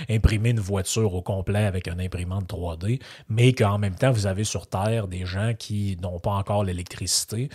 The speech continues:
Donc, évidemment que ça a un impact, puis ça creuse les inégalités entre les pays développés et les pays, euh, disons, sous-développés ou en voie de, de, de développement. Ça pose des questions aussi d'ordre d'éthique sur le,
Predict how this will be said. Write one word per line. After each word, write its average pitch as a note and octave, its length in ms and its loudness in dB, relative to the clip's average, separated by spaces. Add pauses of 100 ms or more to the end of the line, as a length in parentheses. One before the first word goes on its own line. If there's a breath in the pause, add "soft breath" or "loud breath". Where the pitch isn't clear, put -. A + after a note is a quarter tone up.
(240 loud breath)
Donc, G2 180 -2
évidemment G2+ 400 0
que A2+ 140 -4
ça G2+ 180 0
a G2 100 0
un G#2 140 0
impact, G2+ 400 -2
puis - 80 -2
ça F2+ 140 0
creuse A2 580 2
les F#2+ 220 -2
inégalités G2 720 -2
entre G#2+ 400 0
les F#2 80 -2
pays F#2+ 260 0
développés G2+ 640 -2
et F#2+ 80 -6
les F#2 160 -6
pays, F#2+ 560 -6
euh, F2 560 -10 (500 soft breath)
disons, E2 140 -10
sous-développés G#2 840 4
ou F#2 120 2
en F2+ 160 2
voie F#2 300 2
de, E2+ 380 -4
de, E2 440 -10 (760)
de A2 140 6
développement. G#2 540 4
Ça G2+ 140 2
pose B2+ 280 4
des A#2 80 2
questions B2+ 420 4
aussi B2 320 4
d'ordre A#2 220 4
d'éthique A2 340 0
sur G#2 440 2
le, F2+ 340 0